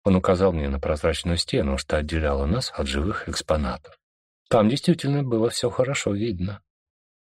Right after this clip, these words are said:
"Ладно, вперед!" Я легко подтолкнула его в спину. Блондин вошел в первую дверь, плотно закрыл ее за собой. И только после этого открыл вторую, которая закрылась за ним самостоятельно, сразу, как только он вышел.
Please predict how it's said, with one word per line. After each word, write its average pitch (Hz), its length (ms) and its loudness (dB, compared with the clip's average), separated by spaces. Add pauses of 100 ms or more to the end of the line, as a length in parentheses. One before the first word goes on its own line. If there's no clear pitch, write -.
(140)
"Ладно, 131 480 2 (140)
вперед!" 131 320 0 (480)
Я 107 160 4
легко 87 260 0
подтолкнула 80 680 -2
его 69 200 0
в 78 80 -6
спину. 64 480 -6 (880)
Блондин 147 400 6
вошел 123 300 4
в - 80 -8
первую 92 380 0
дверь, 117 400 -4 (320)
плотно 135 320 2
закрыл 98 440 0
ее 90 220 0
за 82 140 -2
собой. 67 580 -6 (500)
И 127 60 2
только 127 280 2
после 123 420 2
этого 71 260 -2
открыл 87 300 -2
вторую, 69 760 -4
которая 117 400 2
закрылась 113 460 0
за 101 100 2
ним 104 160 0
самостоятельно, 92 880 -2
сразу, 80 460 -2
как - 180 -2
только 82 300 -2
он 92 140 2
вышел. - 360 -6